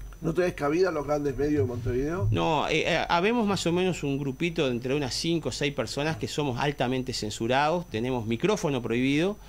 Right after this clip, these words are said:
Speaker 1: ¿Ah, sí?
Speaker 2: porque sí, sí, sí, eso, eso yo me he enterado por gente que está entre los
Speaker 1: Sí,
Speaker 2: medios,
Speaker 1: sí.
Speaker 2: ¿no? Que nos cuentan, "No, ustedes están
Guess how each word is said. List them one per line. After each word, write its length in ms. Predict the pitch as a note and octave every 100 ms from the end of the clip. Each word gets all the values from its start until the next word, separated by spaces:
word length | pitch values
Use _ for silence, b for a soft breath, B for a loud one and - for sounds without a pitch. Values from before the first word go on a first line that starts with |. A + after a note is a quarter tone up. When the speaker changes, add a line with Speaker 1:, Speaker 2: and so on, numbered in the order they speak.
| B B
Speaker 1:
¿Ah, 140 | B2+
sí? 120 | -
Speaker 2:
porque 260 | C#3 C#3+ C3+
sí, 200 | - F#3
sí, 180 | - D3
sí, 280 | - A#2+ A2+
eso, 200 | - C3
eso 180 | F3 F#3+
yo 120 | F#3+
me 80 | G3+
he 40 | G3
enterado 420 | F3 E3+ F#3+ G3+
por 140 | F#3+
gente 280 | - E3 F3
que 80 | F3+
está 200 | - C#3
entre 180 | C3 A#2+
los 120 | A#2
Speaker 1:
Sí, 40 | C#3
Speaker 2:
medios, 320 | E3 C#3 A2+
Speaker 1:
sí. 40 | C3+
Speaker 2:
¿no? 140 | D3+
Que 100 | C3
nos 140 | A2
cuentan, 340 | - D3 C3+ C#3+
"No, 160 | B2+ A#2+
ustedes 280 | - C#3+
están 320 | D#3 D3 A2